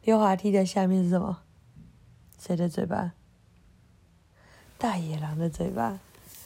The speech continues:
张开在那边等他。结果，突然，大坏蛋比利从他的身边硬挤过去，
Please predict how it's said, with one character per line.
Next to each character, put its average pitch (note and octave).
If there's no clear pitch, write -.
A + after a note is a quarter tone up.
张 F3
开 F3+
在 F3
那 E3+
边 E3+
等 A3
他。 D#3+
结 A3
果， G3
突 G#4
然， F#4
大 A#3+
坏 A3+
蛋 G3+
比 F3
利 F#3+
从 E3+
他 F#3
的 F3
身 F3
边 F3
硬 F#3+
挤 F#3+
过 F3+
去， F#3+